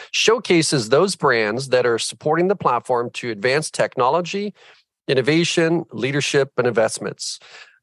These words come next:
Make sure you register for the Multifamily Innovation Summit at multifamilyinnovation dot com. Today, I'll be sharing time with Mark Schmulin, who is the general manager at RealPage Smart Building. Mark,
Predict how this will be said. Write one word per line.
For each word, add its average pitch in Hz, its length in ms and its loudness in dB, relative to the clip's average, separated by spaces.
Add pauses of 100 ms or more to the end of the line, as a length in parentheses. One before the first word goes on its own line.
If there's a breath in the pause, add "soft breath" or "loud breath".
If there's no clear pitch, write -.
Make 208 200 2
sure 285 160 4
you 240 160 4
register 202 480 4
for 147 160 2
the 127 80 2
Multifamily 196 680 2
Innovation 143 480 0
Summit 156 340 0
at 104 200 -2
multifamilyinnovation 139 1500 -4
dot 107 240 0
com. 92 380 -4 (580 soft breath)
Today, 254 300 4
I'll 214 120 4
be 208 140 -2
sharing 170 340 0
time 156 300 -2
with 135 220 -4
Mark 127 260 0
Schmulin, 110 540 -6 (360 loud breath)
who 226 120 2
is 190 100 0
the 175 100 2
general 240 440 2
manager 165 500 0
at 131 80 2
RealPage 147 560 0
Smart 123 400 0
Building. 117 380 -2 (140)
Mark, 156 240 2